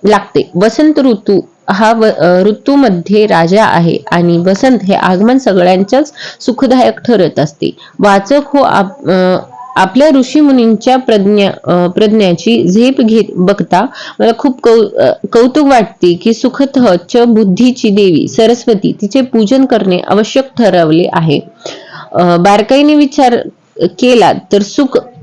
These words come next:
क-, अ, कशापासून मिळते, आनंद कशापासून मिळतो, तर गीत, संगीत, नृत्य, विविध कला, संगीत वादन, वेगवेगळ्या विषयांचे ज्ञान पासून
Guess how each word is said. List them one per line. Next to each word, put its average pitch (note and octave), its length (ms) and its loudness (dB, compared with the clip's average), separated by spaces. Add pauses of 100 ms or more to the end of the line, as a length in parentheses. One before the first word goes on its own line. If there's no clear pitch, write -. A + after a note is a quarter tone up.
(160)
क-, D3+ 40 0
अ, F#3+ 200 2
कशापासून C4+ 580 0
मिळते, A3+ 680 2
आनंद B3+ 340 2
कशापासून C#4 560 0
मिळतो, F#3+ 420 0
तर F#3+ 200 0
गीत, F#3+ 380 0
संगीत, G3+ 400 0 (120)
नृत्य, G#3+ 460 0
विविध G#3+ 420 0
कला, A#3+ 420 0 (440)
संगीत B3+ 380 0
वादन, F3+ 360 2
वेगवेगळ्या A#3+ 600 0
विषयांचे A3+ 760 0
ज्ञान F#3+ 640 2 (420)
पासून F#3+ 420 0